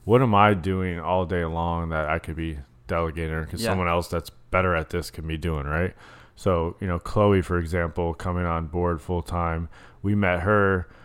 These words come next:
Speaker 1: Um, she was a rally back with Arizona Diamondbacks. We worked with Arizona Diamondbacks. We did a photo shoot with her and her boyfriend. Um, she started helping us out at the church on the retail side. Quickly realized, like, she's,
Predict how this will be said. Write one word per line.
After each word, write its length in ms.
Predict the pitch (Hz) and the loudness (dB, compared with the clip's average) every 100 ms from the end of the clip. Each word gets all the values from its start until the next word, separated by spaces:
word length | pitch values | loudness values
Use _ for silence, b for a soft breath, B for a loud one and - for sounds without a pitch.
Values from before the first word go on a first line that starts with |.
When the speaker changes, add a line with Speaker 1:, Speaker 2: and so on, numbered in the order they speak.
| b b | b b
Speaker 1:
Um, 520 | 90 87 85 82 82 - | -4 -2 -2 -4 -6 -10
she 200 | - 113 | -2 2
was 140 | 107 90 | 4 4
a 60 | |
rally 340 | 90 92 92 87 | 6 8 8 6
back 240 | 90 85 | 2 2
with 100 | 87 | -2
Arizona 360 | 87 87 87 82 | -2 -2 -2 0
Diamondbacks. 500 | 95 95 90 92 85 | 2 4 4 2 2
We 80 | 87 | -2
worked 220 | 82 80 | -2 -2
with 80 | 87 | -4
Arizona 400 | 80 85 85 82 | -4 -4 -6 -6
Diamondbacks. 520 | 82 82 82 82 80 | -4 -4 -4 -4 -4
We 80 | 87 | -2
did 160 | 90 80 | -2 -4
a 40 | |
photo 280 | - 90 87 | -2 0 0
shoot 200 | - 87 | -2 -4
with 140 | 82 | -4
her 140 | 78 87 | -2 -2
and 80 | 78 | -4
her 80 | |
boyfriend. 600 | 78 95 95 98 92 90 - B B B | -4 -2 -2 0 0 -2 -6 B B B
Um, 460 | 82 80 78 76 85 | -6 -4 -4 -6 -10
she 200 | 101 104 | -6 -6
started 320 | 92 101 87 | 0 2 2
helping 260 | 82 92 87 | 4 2 0
us 140 | 82 | 0
out 140 | 90 85 | 0 0
at 80 | 82 | 0
the 80 | |
church 320 | 78 95 90 92 | -4 -2 -2 -2
on 120 | 80 | -2
the 80 | 76 | 0
retail 420 | 98 - 98 90 | 0 2 2 2
side. 400 | - 90 87 85 | 2 2 2 2
Quickly 300 | 107 - 92 | -4 -2 0
realized, 460 | 87 92 87 82 | 2 4 4 2
like, 180 | 82 80 | -2 -8
she's, 360 | - 90 80 | -8 -8 -8